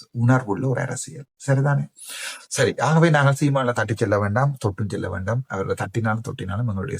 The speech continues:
சீமானுடைய குஞ்சுகள் என்னோட குளரும். ஆகவே நான் அதில் கதைக்க விரும்பல. ரெண்டாயிரத்தி ஒன்பதாம் ஆண்டுக்கு பிறகு ரெண்டாயிரத்தி பத்தாம் ஆண்டு சுமந்திரன் போன்றவர்கள்,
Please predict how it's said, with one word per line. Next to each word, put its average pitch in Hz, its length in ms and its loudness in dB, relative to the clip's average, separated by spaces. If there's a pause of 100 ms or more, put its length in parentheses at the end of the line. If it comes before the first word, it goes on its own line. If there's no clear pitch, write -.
சீமானுடைய 98 460 -2
குஞ்சுகள் 98 440 -4
என்னோட 92 220 -6 (320)
குளரும். 104 340 -4
ஆகவே 98 280 -4
நான் 104 180 -4
அதில் - 380 -10
கதைக்க 90 200 0
விரும்பல. 127 360 -6
ரெண்டாயிரத்தி 160 580 2
ஒன்பதாம் 107 380 2
ஆண்டுக்கு 82 280 -6
பிறகு 92 340 -6 (840)
ரெண்டாயிரத்தி 98 340 0
பத்தாம் - 280 -6
ஆண்டு 107 180 -6
சுமந்திரன் 113 560 0
போன்றவர்கள், - 560 -8